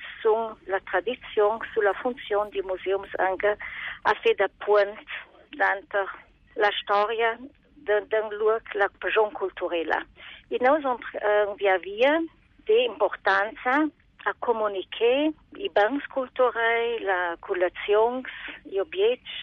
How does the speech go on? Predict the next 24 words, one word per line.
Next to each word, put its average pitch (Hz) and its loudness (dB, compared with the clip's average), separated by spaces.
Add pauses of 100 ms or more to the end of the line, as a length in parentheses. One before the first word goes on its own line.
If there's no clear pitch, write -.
(440)
a - -4
maggior 180 0
pubblico, 247 -2
che 214 4
lì 208 2
è 196 4
diventato 180 -2
centrale, 196 0
più 214 -2
come 196 0
il 180 -2
collezione, 180 0
no? 170 0
Già 190 -4
che 190 0 (320)
l'attività 196 -2
di 190 -2
collezione 185 -4 (360)
si - 0
è 208 4
un 196 -2
po' 190 0
slut - -6
via. 190 2